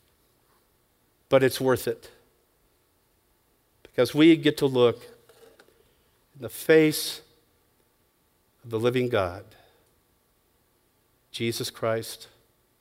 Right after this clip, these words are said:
our Lord. The longer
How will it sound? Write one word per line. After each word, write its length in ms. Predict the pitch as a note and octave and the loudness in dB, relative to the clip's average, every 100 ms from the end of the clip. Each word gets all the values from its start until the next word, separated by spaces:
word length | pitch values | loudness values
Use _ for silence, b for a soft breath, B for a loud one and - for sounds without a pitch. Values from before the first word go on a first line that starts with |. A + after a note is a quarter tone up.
| _ _ _ _ _ _ _ | _ _ _ _ _ _ _
our 120 | G#2 | -16
Lord. 340 | F#2+ F2 E2 - _ _ _ _ _ _ _ _ _ _ _ _ _ _ | -14 -14 -16 -20 _ _ _ _ _ _ _ _ _ _ _ _ _ _
The 60 | G#2+ | -14
longer 680 | G2+ A2 B2+ C#3 C#3 C#3 | -4 0 0 2 0 -2